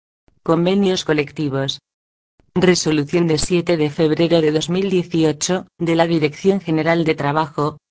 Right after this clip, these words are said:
por la que se ordena la inscripción en el registro de convenios y acuerdos colectivos de trabajo de la Comunidad Autónoma de Extremadura,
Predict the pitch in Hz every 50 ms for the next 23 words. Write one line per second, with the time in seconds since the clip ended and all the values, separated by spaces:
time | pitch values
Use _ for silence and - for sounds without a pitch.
0 | _ _ _ - 202 202 196 175 165 165 175 - - 160 156 156 156 151 156 156
1 | 160 156 156 - - 139 143 143 143 - - - 185 180 180 175 165 160 156 147
2 | 160 165 156 - - 180 - - 185 175 165 165 160 - 165 160 170 180 185 170
3 | 170 170 170 - - 156 147 143 170 170 165 175 175 - - 160 156 147 139 147
4 | - 196 208 220 226 - 170 160 143 156 143 143 156 160 160 180 170 170 160 156
5 | 156 180 190 180 185 185 185 170 165 165 165 170 - 165 156 147 180 180 180 175
6 | 175 175 170 156 151 147 143 - - - 151 156 156 151 147 151 180 175 151 147
7 | 156 160